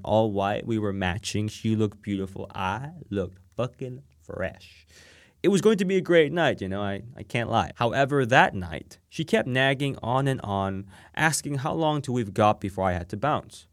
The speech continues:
I kept shrugging it off, but she was really persistent, and it honestly ruined the mood.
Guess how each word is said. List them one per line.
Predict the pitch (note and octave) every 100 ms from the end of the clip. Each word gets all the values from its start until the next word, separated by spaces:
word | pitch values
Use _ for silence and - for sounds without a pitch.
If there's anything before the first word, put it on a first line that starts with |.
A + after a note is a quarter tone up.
| -
I | G3
kept | G3 -
shrugging | B2+ A#2 G#2
it | G2
off, | F2 F2 B2+ -
but | A#2+ - _
she | -
was | G3 C3+
really | A#2+ D#3+ D3
persistent, | - F#2+ E3 - G2 F#2+
and | A2 A2+
it | G#2+ -
honestly | D3 E3+ - G2
ruined | A2 G#2 F2+
the |
mood. | F2 F2+ A#1+